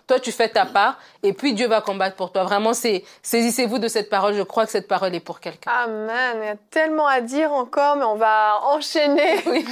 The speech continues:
Speaker 2: Mais c'est un thème, euh, vraiment, je sens la présence de Dieu sur ce
Speaker 1: Mhm.
Speaker 2: plateau et je crois que les gens à la maison la ressentent aussi. Omer, on va répondre maintenant à la question de Mathieu de l'île Maurice, qui a posé une très bonne question, surtout en début d'année. Les gens commencent souvent l'année avec un
Speaker 1: Mhm.
Speaker 2: jeûne. Euh,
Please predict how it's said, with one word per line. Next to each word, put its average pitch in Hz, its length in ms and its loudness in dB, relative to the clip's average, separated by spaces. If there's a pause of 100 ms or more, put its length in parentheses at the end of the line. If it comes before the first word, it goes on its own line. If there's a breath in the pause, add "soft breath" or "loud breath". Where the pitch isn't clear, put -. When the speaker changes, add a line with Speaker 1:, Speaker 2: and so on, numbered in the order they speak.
(160)
Speaker 2:
Mais 240 120 2
c'est 285 160 -2
un 247 200 0
thème, 302 360 0
euh, 240 180 2
vraiment, 240 480 0
je 233 260 0
sens 294 200 -2
la 285 140 2
présence 269 380 0
de 247 100 -2
Dieu 247 180 -4
sur 254 200 -8
ce 285 140 -6
Speaker 1:
Mhm. 202 80 -4
Speaker 2:
plateau 226 300 0
et 254 80 0
je - 80 -10
crois 262 180 0
que 262 120 -2
les 220 180 0
gens 247 180 -2
à 254 80 -2
la 226 100 -4
maison 220 280 -6
la 226 120 -2
ressentent 226 440 -6
aussi. 240 400 -4 (460 loud breath)
Omer, 269 420 2
on 269 80 0
va 247 120 2
répondre 254 360 -2
maintenant 302 340 -4
à 277 60 -2
la 247 140 -2
question 262 360 -6
de 262 100 -2
Mathieu 247 460 -4
de 254 80 -8
l'île 262 140 -2
Maurice, 254 540 -2 (380 loud breath)
qui 262 100 0
a 233 60 2
posé 262 260 -2
une 277 100 -2
très - 280 -2
bonne 285 200 0
question, 269 340 -4
surtout 294 300 -6
en 277 80 0
début 233 200 -4
d'année. 233 240 -2
Les 262 120 -2
gens 247 280 -6
commencent 220 320 -8
souvent 240 200 -8
l'année 247 240 -2
avec 220 300 -4
un 214 120 -4
Speaker 1:
Mhm. 202 60 -6
Speaker 2:
jeûne. 220 440 -2 (360 loud breath)
Euh, 220 100 2